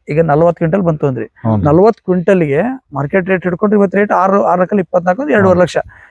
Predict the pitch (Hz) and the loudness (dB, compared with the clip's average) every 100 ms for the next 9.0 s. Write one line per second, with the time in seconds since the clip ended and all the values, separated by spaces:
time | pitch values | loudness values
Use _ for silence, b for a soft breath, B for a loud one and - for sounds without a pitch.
0 | - 170 202 285 262 226 - 202 196 175 | -2 2 4 4 2 0 -2 -2 0 -2
1 | 160 240 320 208 - 226 277 320 294 427 | 0 0 0 -4 -6 -2 0 0 2 0
2 | 220 202 240 285 440 190 202 220 214 185 | 0 0 2 2 0 0 0 0 2 0
3 | 196 180 165 151 120 - 147 151 247 247 | 0 0 -4 -4 -10 -12 -4 0 0 0
4 | - 226 233 214 220 285 233 196 214 185 | 0 2 2 2 -2 0 0 2 0 -2
5 | 190 175 143 - - 104 240 240 302 285 | 0 2 0 -4 -6 0 2 4 2 0
6 | 277 220 240 202 220 202 214 226 220 214 | 0 2 2 0 -2 -2 -2 2 2 4
7 | 208 190 208 190 190 254 131 160 185 139 | 2 0 0 2 2 2 2 2 0 0
8 | 131 180 160 160 156 139 127 123 117 | 0 2 2 0 0 2 2 2 0